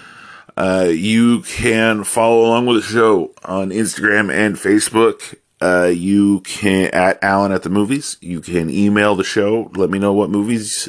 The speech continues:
you would like me to watch. Uh, at alan dot brand at gmail dot com. You please like and subscribe wherever you get your podcasts.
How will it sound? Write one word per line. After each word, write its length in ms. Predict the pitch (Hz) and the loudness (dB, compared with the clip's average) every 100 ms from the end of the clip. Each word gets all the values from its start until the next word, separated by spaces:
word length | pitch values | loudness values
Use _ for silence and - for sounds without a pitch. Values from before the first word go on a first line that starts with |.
| - | -10
you 240 | 101 113 | -6 -2
would 120 | 117 | 0
like 220 | 117 117 | -2 -6
me 120 | 120 117 | -6 -4
to 80 | |
watch. 440 | 117 131 117 - - - - - - - - - - - | -2 -2 -6 -12 -20 -20 -20 -18 -18 -18 -18 -20 -12 -2
Uh, 300 | 92 92 - - | 0 0 -2 -6
at 320 | 87 85 - - | -6 -6 -8 -8
alan 540 | 82 92 110 117 147 - - | -4 0 0 -2 -6 -10 -4
dot 300 | 90 - - | -2 -2 -4
brand 520 | 80 82 87 87 120 | 0 0 0 -2 -4
at 360 | 139 - 87 | -6 -8 -10
gmail 480 | 73 85 90 90 92 | -8 -6 -4 -2 -4
dot 240 | 101 101 - | -6 -10 -12
com. 400 | - - - - - | -14 -14 -16 -20 -12
You 520 | 90 95 98 95 92 | -6 -2 0 0 -2
please 500 | - 139 107 - - | -2 0 0 -4 -4
like 280 | 104 110 - | 0 0 0
and 200 | 101 98 | -4 -4
subscribe 560 | 87 - 104 98 85 | -6 -2 0 0 0
wherever 380 | - 101 107 98 | 0 2 2 2
you 160 | 101 98 | 0 0
get 200 | 95 76 | 0 0
your 120 | 87 | -2
podcasts. 680 | 92 85 80 87 76 78 | -2 -4 -2 -2 -2 -4